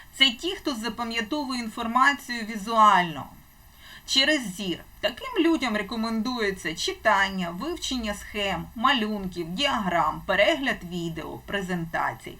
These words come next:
Особливо це стосується дітей з особливими освітніми потребами. Сьогодні існує дуже багато застосунків і ресурсів, які дозволяють створити схеми, е, стрічки часу, е,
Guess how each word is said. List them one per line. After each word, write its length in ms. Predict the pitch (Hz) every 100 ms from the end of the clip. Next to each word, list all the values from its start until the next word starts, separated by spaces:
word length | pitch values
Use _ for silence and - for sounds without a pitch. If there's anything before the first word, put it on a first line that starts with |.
| - - -
Особливо 640 | 254 - 311 330 440 440 -
це 100 | 277
стосується 640 | - 202 - 277 240 -
дітей 520 | 208 175 170 214 269 262
з 40 |
особливими 720 | 208 190 190 165 196 262 262 240 -
освітніми 680 | 165 - 185 190 190 185 180
потребами. 640 | 180 180 175 170 160 147 - - - -
Сьогодні 500 | - 311 339 415 415 339
існує 420 | 254 247 254 240
дуже 300 | 214 240 196
багато 520 | 185 185 202 196 - 160
застосунків 680 | 160 - 147 262 269 240 208
і 80 | 208
ресурсів, 640 | 180 165 - 262 311 277 208
які 340 | 180 180 226
дозволяють 800 | 190 185 170 170 202 233 233 220 - -
створити 580 | - - 214 220 226 165
схеми, 720 | - - 185 185 196 208 214 214 -
е, 380 | 175 170 160 165 180 - - - - - -
стрічки 500 | 240 247 - - 180
часу, 680 | - 202 208 202 - 196 196 - - - - - - -
е, 220 | 165 165